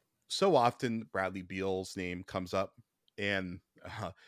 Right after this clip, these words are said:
based on what he said after the season ended the other night, it certainly seems like he's probably gonna get traded this offseason. And frankly, he should get traded this offseason for Washington's sake. And the Celtics will be at the front of the line to try to get him.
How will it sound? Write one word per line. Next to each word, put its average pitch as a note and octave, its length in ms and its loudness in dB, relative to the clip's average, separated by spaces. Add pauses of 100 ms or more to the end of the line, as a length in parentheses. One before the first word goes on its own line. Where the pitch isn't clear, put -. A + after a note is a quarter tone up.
(120)
based B2+ 220 2
on C#3 80 2
what B2+ 120 2
he A2 80 0
said A2+ 180 2
after G#2 200 0
the F2+ 120 -8
season G#2+ 300 -2
ended G#2 260 0
the G#2+ 80 0
other G#2+ 160 2
night, G#2 240 2
it - 80 -8
certainly - 320 -10
seems G2+ 340 -4
like A2 80 2
he's G#2+ 140 -4
probably A2+ 260 -4
gonna A2+ 180 -4
get A2+ 140 -4
traded A2+ 380 -4
this A#2 160 -8
offseason. A#2+ 460 -6
And F2 180 -8
frankly, A3+ 360 -6
he - 60 -20
should - 320 -12
get E2+ 140 -6
traded E2+ 320 -6
this F2 160 -8
offseason F2+ 500 -8
for D#2+ 140 -16
Washington's E2+ 440 -10
sake. F#2 280 -8 (560)
And G#2+ 480 4
the A2 100 -2
Celtics B2 400 2
will B2 80 0
be G#2 80 -2
at G2 80 -2
the F#2+ 80 -6
front G2 180 -2
of F#2+ 60 -2
the F#2+ 60 -2
line G2 200 0 (120)
to F#2+ 80 -14
try G2+ 180 -2
to F#2 80 -2
get B2+ 180 4
him. C#3 200 2